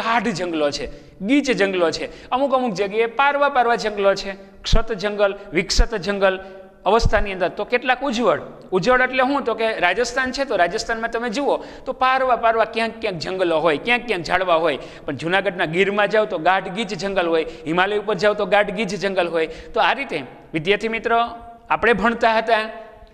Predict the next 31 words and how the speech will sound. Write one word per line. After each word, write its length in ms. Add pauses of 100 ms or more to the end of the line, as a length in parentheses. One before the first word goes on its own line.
(120)
જંગલોના 500
પ્રકારો, 420 (360)
વન 220
અને 160
વન્યજીવ 440
સંસાધનની 680
અંદર 240
સડસઠ 440
page 220
ઉપર 340
પહેલો 180
મુદ્દો 220
પ્રસ્તાવના 500
ભણ્યા, 320 (260)
જંગલની 420
વ્યાખ્યા, 440 (200)
બીજો 220
મુદ્દો 200
જંગલોનું 500
વર્ગીકરણ 500
આપણે 160
જોયું, 380 (220)
વહીવટી 420
દ્રષ્ટિએ 280
જંગલોની 560
અંદર 180
અનામત, 400
સંરક્ષિત 520
અને 120
અવર્ગીકૃત 540
જંગલ, 320